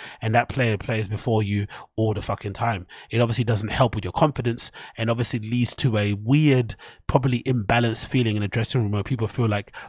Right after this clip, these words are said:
the places aren't earned really on merit and there's always a bit of favoritism going on there. So,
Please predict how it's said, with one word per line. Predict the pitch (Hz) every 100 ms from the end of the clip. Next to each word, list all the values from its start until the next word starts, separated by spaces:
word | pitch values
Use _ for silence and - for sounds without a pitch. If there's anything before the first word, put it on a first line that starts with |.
| -
the | 104
places | - 104 113 -
aren't | 120 110 101
earned | 117 113 110
really | 104 104
on | 110 104 95
merit | 107 101 - - - -
and | 104
there's | 104
always | 107 104 98
a |
bit | 101 107
of | -
favoritism | 117 104 - 95 95
going | 92 98
on | 101 95
there. | 87
So, | - 104 98